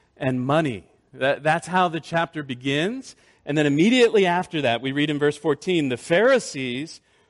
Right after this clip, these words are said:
who were lovers of money, heard all these things and ridiculed him."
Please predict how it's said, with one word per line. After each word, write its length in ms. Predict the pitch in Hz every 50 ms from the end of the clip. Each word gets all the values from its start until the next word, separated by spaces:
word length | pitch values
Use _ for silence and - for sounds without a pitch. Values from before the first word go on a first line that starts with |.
| _ _
who 180 | 185 196 185
were 320 | 165 165 156 139 143 131 - _ _ _
lovers 840 | - 110 113 135 156 185 214 202 202 175 160 151 143 139 135 - -
of 300 | - - 147 131 117 113
money, 540 | 127 123 127 123 123 123 123 127 139 143 - _ _ _ _ _
heard 280 | - - 185 196 208 196
all 200 | 190 170 165 160
these 340 | 151 156 151 151 147 - -
things 520 | - 147 143 139 139 139 143 143 131 - - -
and 320 | 143 131 127 123 123 120
ridiculed 760 | 127 139 151 160 156 131 - - - 135 123 123 117 104 104
him." 500 | 101 123 113 104 101 92 80 67 60